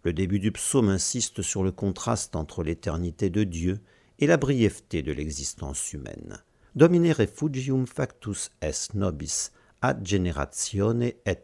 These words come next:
progenie. Seigneur, vous avez été pour nous un refuge d'âge en âge. C'est-à-dire depuis le temps des patriarches qui n'avaient pas ici de demeure permanente jusqu'à celui de Moïse, où les Israélites errèrent dans le désert pendant quarante ans.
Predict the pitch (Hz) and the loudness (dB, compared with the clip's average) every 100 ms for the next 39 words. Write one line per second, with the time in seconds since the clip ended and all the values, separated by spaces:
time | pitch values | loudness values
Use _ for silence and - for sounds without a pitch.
0 | - 80 76 85 85 73 - - - _ | -8 -8 -6 -4 -4 -6 -10 -12 -16 _
1 | _ _ _ _ - - 131 98 92 87 | _ _ _ _ 2 6 8 8 6 6
2 | 101 120 127 131 135 - 139 - 98 85 | 4 4 4 2 0 2 -2 0 0 2
3 | 87 87 85 87 - - 80 67 71 82 | 4 2 2 0 0 -4 -6 -4 -2 -2
4 | 71 73 71 - - - - - _ _ | -2 -4 -6 -6 -10 -16 -20 -20 _ _
5 | _ _ _ _ _ _ 101 87 78 110 | _ _ _ _ _ _ -4 -2 2 4
6 | 98 82 104 92 92 - 123 90 87 95 | 4 2 2 4 4 4 4 2 0 -2
7 | - 127 156 147 - 151 156 139 139 156 | -2 2 2 2 -2 0 2 2 4 2
8 | 95 95 - 104 87 87 92 92 92 - | 2 0 -2 -2 -2 2 2 2 -2 -2
9 | 87 90 95 101 110 110 - _ _ - | 0 2 2 2 0 -4 -16 _ _ -4
10 | 123 - 143 - - 117 117 107 107 92 | -4 0 0 0 2 2 4 6 6 6
11 | 76 67 67 71 _ _ _ 92 80 76 | 2 -4 -8 -10 _ _ _ -4 -2 -2
12 | 85 - 80 82 113 - - 110 85 76 | -4 -2 -2 -2 -2 -6 -2 0 0 0
13 | 85 87 98 95 92 80 78 82 - 117 | 0 2 0 2 0 0 -2 -4 -2 0
14 | 101 - 80 64 60 - - | 0 -2 -6 -6 -12 -14 -18